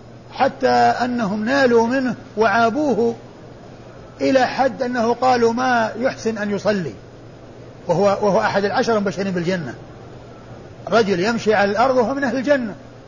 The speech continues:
ونهايته معروفة ومحققة أنه من أهل الجنة، سيموت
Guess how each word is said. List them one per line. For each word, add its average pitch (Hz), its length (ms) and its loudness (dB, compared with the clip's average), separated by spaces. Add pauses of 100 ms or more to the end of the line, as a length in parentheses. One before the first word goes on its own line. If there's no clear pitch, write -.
(1160)
ونهايته 240 720 2
معروفة 240 500 2
ومحققة 220 640 0
أنه 240 220 0
من 247 100 -2
أهل 214 140 -2
الجنة، 196 380 0
سيموت 240 440 0